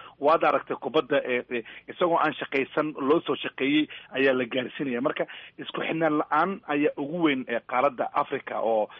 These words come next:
markii ay yimaadaan tartamadan. Marka ma dhihi karo cilad kale oo, oo ka imaanaysa dhanka fifa ayaa jirta, ma dhihi karo. Marka waxay tahay isku soo ururin, waxay noqon kar-, eh, ila tahay dhanka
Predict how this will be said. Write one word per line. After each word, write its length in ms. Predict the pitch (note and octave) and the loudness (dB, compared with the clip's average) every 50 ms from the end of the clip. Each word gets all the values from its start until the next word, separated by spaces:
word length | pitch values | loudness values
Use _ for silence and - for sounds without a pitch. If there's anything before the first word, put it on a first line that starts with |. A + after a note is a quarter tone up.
| - - _ | -20 -20 _
markii 300 | B2+ C#3+ D3+ - - D#3 | -4 -2 -2 -2 -2 -2
ay 100 | C#3+ C#3+ C3 | -2 -2 -2
yimaadaan 380 | C3 B2+ B2+ C3 C#3 C#3+ C3 A#2 - | -2 0 2 2 2 2 0 -2 -4
tartamadan. 540 | - A#2+ - - B2 B2+ B2 A#2+ G#2+ G#2 A2+ | -8 -10 -8 -6 -4 -4 -2 -2 -4 -4 -4
Marka 260 | B2+ B2+ - D#3 D3 - - - - - - | -4 -4 -4 -6 -6 -6 -12 -20 -20 -14 -2
ma 140 | D3+ E3 | 0 0
dhihi 220 | F#3 F3 F#3 F3 D#3 - | 0 2 2 2 0 2
karo 280 | - D3+ D3 D3 C3+ B2+ A#2+ - | 0 -2 0 0 -2 -4 -4 -4
cilad 260 | A#2+ B2 D3+ E3+ E3+ - | 0 2 2 2 2 0
kale 200 | - - C#3 C#3+ | -4 -2 0 0
oo, 260 | D3+ - C3 B2 A2+ - - - - - _ | 0 2 2 0 0 0 -4 -12 -20 -12 _
oo 80 | B2 A#2+ | -10 -6
ka 140 | - - D#3 | -4 -4 -2
imaanaysa 400 | E3 D#3 D#3 D#3 D3 C3 - C#3 | 0 2 2 2 0 -2 -4 -4
dhanka 240 | - D3 B2+ A2 C3 | -4 -4 -2 -2 -4
fifa 500 | A#2+ - - C#3 D3+ C3+ - - B2 A#2 - | -6 -2 0 0 0 0 0 -2 -2 -2 0
ayaa 240 | B2 C3 C#3 C3 | 2 2 2 2
jirta, 440 | A#2+ - A#2+ F#2 - - B2 A2 A2+ | 0 -2 -8 -12 -6 -6 -4 -4 -2
ma 120 | B2 C#3 C#3+ | -2 -2 -2
dhihi 140 | C3 B2 - | -2 -4 -4
karo. 180 | - B2 A2 | -4 -4 -2
Marka 380 | A2+ B2 C3 - - D3 C#3 - - - - - - - - - | -2 -4 -4 -4 -4 -4 -4 -4 -6 -12 -20 -20 -20 -20 -10 -4
waxay 280 | B2+ A2+ - D3+ D#3 | -2 0 0 0 0
tahay 220 | D#3+ - C#3+ C3+ C3 A2 - | 0 0 -2 -2 -2 -4 -6
isku 180 | - - - D#3+ | -6 -6 -6 -4
soo 140 | - F3 | -2 -2
ururin, 460 | E3 E3 D#3 D3 D3 D3+ F3 F#3+ F#3+ - | 0 2 2 4 4 4 4 2 0 -2
waxay 220 | - C#3+ - C#3 C#3 | -2 -2 0 0 0
noqon 240 | C#3 - - - - | 0 0 -2 -4 -2
kar-, 160 | - D3 C#3+ - | -2 -2 -2 0
eh, 220 | C3+ C3+ B2+ - | -2 -2 -2 -2
ila 140 | C#3+ C#3+ D3+ | 0 0 0
tahay 320 | - - A2+ G#2 A2+ A2 G2+ - - - - - _ - | 0 -2 -4 -4 -4 -4 -6 -10 -18 -20 -20 -20 _ -2
dhanka 380 | - D#3 F3 E3 - F3 D#3 | 0 0 0 0 0 -2 -2